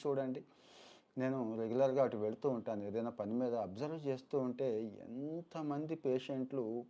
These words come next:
అసలు మనం అనుకుంటే ఏదో యాక్సిడెంటల్గా అయితే పేషెంట్, ఏదో తలరాత బాగోకపోతే పేషెంట్, డైలీ తిని చూసుకుంటామా? ఆలోచించండి ఒకసారి. డైలీ కేవలం తిండి వల్ల ఎంతో అద్భుతమైన శరీరం,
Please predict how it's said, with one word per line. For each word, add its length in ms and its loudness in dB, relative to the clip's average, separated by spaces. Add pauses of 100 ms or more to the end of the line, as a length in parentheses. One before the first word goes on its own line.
(320)
అసలు 460 -6
మనం 160 -2
అనుకుంటే 440 -2
ఏదో 100 2
యాక్సిడెంటల్గా 880 0
అయితే 240 -2
పేషెంట్, 520 0 (920)
ఏదో 160 0
తలరాత 540 4
బాగోకపోతే 800 2
పేషెంట్, 560 -2 (360)
డైలీ 500 2
తిని 640 0 (180)
చూసుకుంటామా? 920 -2 (140)
ఆలోచించండి 580 -4
ఒకసారి. 480 -6 (100)
డైలీ 380 0
కేవలం 600 2
తిండి 300 4
వల్ల 420 2 (680)
ఎంతో 600 2
అద్భుతమైన 720 4
శరీరం, 540 0